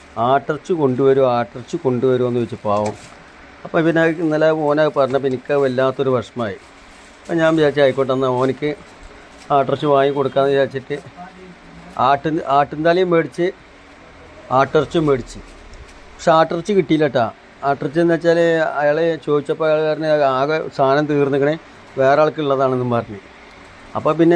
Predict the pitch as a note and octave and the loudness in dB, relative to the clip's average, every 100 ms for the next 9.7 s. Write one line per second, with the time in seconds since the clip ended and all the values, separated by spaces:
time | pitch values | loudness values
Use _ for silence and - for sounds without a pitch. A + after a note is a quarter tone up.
0 | E3+ E3 E3+ F3 D#3+ D3 D3+ C#3+ C3 C3+ | 2 0 -2 -2 0 0 2 2 2 -2
1 | D3+ D3+ D3 C#3 D3+ C#3+ C3+ C#3 C#3 C3+ | 0 2 0 0 -2 -4 0 2 2 2
2 | C#3 C#3+ C3+ D#3 D#3+ - - - - C#3 | 0 0 -2 -2 -4 -8 -20 -20 -4 2
3 | C#3 C#3 C3+ D3+ D3 C#3 D3 C#3 C#3 D3 | 2 2 0 0 -2 -2 -2 -2 -2 -2
4 | C3 C3 C#3 B2+ B2+ B2+ F3 - - - | -2 -2 -2 -4 -6 -8 -10 -14 -20 -20
5 | - - - - C3 B2+ C#3 F3 - - | -20 -20 -20 -2 0 2 2 0 -6 -20
6 | - - - - - C3 D3 D#3 - - | -20 -20 -20 -18 -6 -2 2 2 0 -10
7 | - A#2 - - C#3+ D#3 C#3 C3+ D3 D3+ | -20 -20 -20 -4 0 4 4 4 4 2
8 | E3+ D3 E3 - - - - - C#3 C#3 | 0 -2 -4 -10 -20 -20 -20 -14 -10 -8
9 | D#3+ D#3+ D3+ C#3 D3+ D#3 | -10 -10 -8 -8 -8 -8